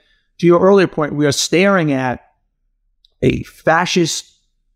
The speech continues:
potential fascist overtake of our government, and you're weakening the Democratic Party. We, we gotta get behind Biden.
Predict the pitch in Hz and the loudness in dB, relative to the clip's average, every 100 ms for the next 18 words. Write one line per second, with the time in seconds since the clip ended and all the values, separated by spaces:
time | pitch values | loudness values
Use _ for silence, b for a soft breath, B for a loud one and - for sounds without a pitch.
0 | _ _ _ - - 185 185 180 - 160 | _ _ _ -6 -2 -4 0 -2 0 -2
1 | 156 160 - 160 156 139 147 139 135 127 | 0 -4 -4 -4 -4 -4 -4 -4 -4 -2
2 | 127 135 131 120 117 _ _ _ - 156 | -2 -2 -4 -10 -10 _ _ _ -4 0
3 | 165 170 151 196 190 170 156 143 135 127 | 2 2 4 0 0 -2 0 -2 -2 -4
4 | 123 120 - 117 - 123 131 143 151 175 | -6 -6 -8 -10 -10 -20 -10 -6 -2 0
5 | 170 160 160 151 139 127 120 120 120 120 | 0 -2 -2 -2 -2 0 0 -4 -12 -20